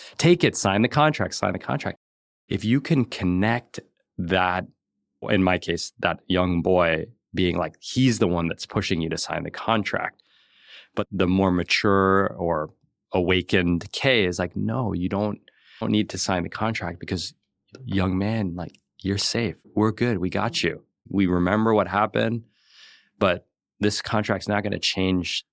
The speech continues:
those feelings," right? So you can start to see that this scarcity mindset, what happens if I close this door forever? I try to remember that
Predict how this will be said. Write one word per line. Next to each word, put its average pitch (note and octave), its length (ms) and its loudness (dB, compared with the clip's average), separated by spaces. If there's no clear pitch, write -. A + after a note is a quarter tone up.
those F#2 340 -2
feelings," F#2 540 -4
right? F#2+ 120 -4
So - 140 0
you A#2+ 60 4
can A#2 140 2
start D#3 280 0
to C3 80 2
see C#3 460 0
that G2+ 140 -2
this - 180 -2
scarcity - 1000 0
mindset, F#2 460 0
what A#2+ 200 0
happens G#2 440 -2
if F#2+ 140 -6
I E2+ 80 -6
close F2+ 320 -4
this F#2 180 -6
door F2+ 180 -6
forever? G#2 520 -4
I F#2 80 0
try - 220 -2
to G2+ 100 2
remember F2+ 560 2
that E2+ 260 0